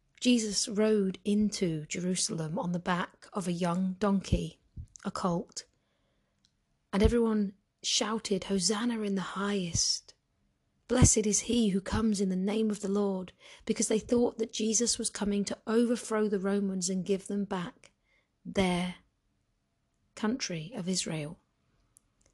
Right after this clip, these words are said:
Give them back Jerusalem. He was coming to the city to overthrow those in charge. But he didn't do that. And Judas, who had been waiting a very long time, who is known apparently as being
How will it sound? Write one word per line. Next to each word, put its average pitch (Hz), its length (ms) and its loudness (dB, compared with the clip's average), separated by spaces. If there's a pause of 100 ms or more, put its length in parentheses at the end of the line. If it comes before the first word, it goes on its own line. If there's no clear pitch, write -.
(240)
Give 202 140 4
them 202 140 4
back 190 420 0
Jerusalem. 156 720 -8 (240)
He 226 120 0
was 220 140 4
coming 202 600 -2 (1200)
to 214 100 2
the 202 80 4
city 170 720 0 (560)
to 202 200 4
overthrow 208 840 0 (500)
those 196 340 4
in 170 140 0
charge. 165 760 -4 (1400)
But 180 100 -2
he 202 100 2
didn't 226 280 2
do 220 220 0
that. 156 520 -10 (580)
And 202 120 4
Judas, 240 400 6
who 226 140 4
had 214 120 2
been 214 160 2
waiting 220 420 0
a 202 40 0
very 196 280 0
long 208 220 0
time, 175 460 -4
who 202 160 2
is 196 120 0
known 214 440 2
apparently 208 580 0
as 196 100 0
being 202 440 2